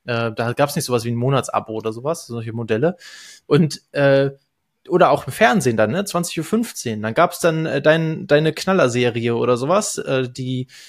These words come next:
äh, <laughs> ging dann, kam dann eine Folge und dann musstest du bis zur nächsten Woche,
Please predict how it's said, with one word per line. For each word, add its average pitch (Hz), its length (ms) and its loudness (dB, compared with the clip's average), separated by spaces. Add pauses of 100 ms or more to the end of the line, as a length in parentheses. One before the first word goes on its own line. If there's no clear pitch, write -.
(240)
äh, 127 400 0
<laughs> - 60 -8
ging 160 200 -2
dann, 147 300 0
kam 160 220 2
dann 139 100 2
eine 139 200 2
Folge 190 520 4
und 190 260 -2
dann 180 120 6
musstest - 320 -2
du 156 40 2
bis 143 220 -4
zur 165 140 0
nächsten 247 640 2
Woche, 185 420 2